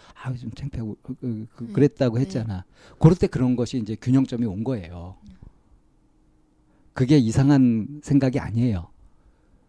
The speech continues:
Speaker 1: 균형이 잡히는 생각이지.
Speaker 2: 네.
Speaker 1: 너무 바깥으로 다 쏟아버리면 속이 허해지거든요.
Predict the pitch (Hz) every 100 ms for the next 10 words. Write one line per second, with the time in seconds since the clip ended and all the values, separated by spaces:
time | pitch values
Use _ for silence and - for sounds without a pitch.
0 | _ _ - _ _ _ _ _ _ _
1 | - - 135 127 120 92 - 127 110 110
2 | 104 98 - 98 180 175 _ _ _ _
3 | _ _ _ _ _ _ _ - - -
4 | - - - - 160 175 - - 139 131
5 | - - - - 170 151 127 120 123 -
6 | 170 160 131 131 117 107 95 95 92